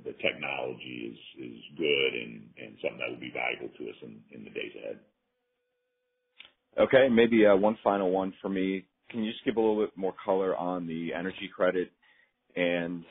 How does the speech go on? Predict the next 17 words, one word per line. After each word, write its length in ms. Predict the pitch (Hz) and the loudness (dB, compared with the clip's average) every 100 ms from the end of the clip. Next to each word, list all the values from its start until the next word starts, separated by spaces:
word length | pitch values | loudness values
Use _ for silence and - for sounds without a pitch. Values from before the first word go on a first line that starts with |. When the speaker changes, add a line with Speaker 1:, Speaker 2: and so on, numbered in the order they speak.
| - | -12
Speaker 2:
you 100 | 90 | -4
know, 60 | |
I 40 | 87 | -2
know 160 | 90 | 0
it's 140 | 87 - | 0 -4
a 120 | - | -12
small 200 | 90 85 | -2 -2
piece 180 | - 87 - | -2 -10 -12
of 60 | |
the 40 | 80 | -10
portfolio 640 | - 78 - 82 80 78 | -8 -6 -2 0 0 -2
at 100 | - | -6
this 120 | 82 - | -12 -12
point, 300 | 85 80 78 - | -8 -6 -6 -6
but 120 | 82 | -4
is, 100 | 80 76 92 | -4 -4 -2
um, 380 | 78 78 76 | 0 0 -4